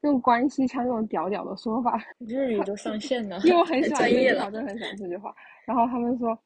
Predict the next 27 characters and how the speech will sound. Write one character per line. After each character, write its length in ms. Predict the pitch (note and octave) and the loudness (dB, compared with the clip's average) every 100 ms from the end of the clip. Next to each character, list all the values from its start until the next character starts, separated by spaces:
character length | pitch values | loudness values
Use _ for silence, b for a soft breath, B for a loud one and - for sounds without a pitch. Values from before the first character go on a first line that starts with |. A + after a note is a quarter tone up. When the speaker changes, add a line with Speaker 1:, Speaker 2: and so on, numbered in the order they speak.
| _ - | _ 0
Speaker 1:
用 140 | B3+ | 2
关 240 | A#3 A#3+ | 2 2
西 120 | B3+ B3 | 2 0
腔 120 | B3 | 0
那 60 | |
种 160 | B3 A3+ | -2 -2
很 140 | G#3+ G#3 | -4 -4
屌 240 | A3 - | -4 -4
的 80 | F#3 | -4
那 60 | |
种 180 | F#3 G3 | -4 -4
语 160 | F3 G3 | -6 -12
气， 180 | - F#3 | -14 -6
就 120 | G#3+ | -2
是 60 | G3+ | -2
那 180 | G#3 | -2
种 100 | F3+ - _ _ | -4 -10 _ _
“老 160 | G3 D#3+ | 2 4
子 80 | F#3 | 4
就 140 | G#3+ | 2
是 80 | G#3 | 2
来 180 | F3+ F3 | 2 2
赢 280 | F#3 - E3 | 0 -8 -8
的， 100 | D#3+ | -8
不 180 | - G#3+ | -10 -6
是 80 | |
来 160 | F#3 | -4